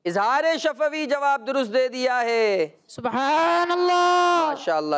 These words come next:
Speaker 1: تو اظہار شفوی میں کیا ہوتا ہے بیٹا؟ غنہ کریں گے؟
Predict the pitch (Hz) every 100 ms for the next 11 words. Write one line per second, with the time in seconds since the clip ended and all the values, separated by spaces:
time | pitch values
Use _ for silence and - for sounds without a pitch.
0 | 143 180 170 190 254 247 233 - 240 262
1 | 269 277 277 - 262 311 262 233 208 196
2 | 185 175 175 175 170 165 175 202 208 220
3 | 220 240 269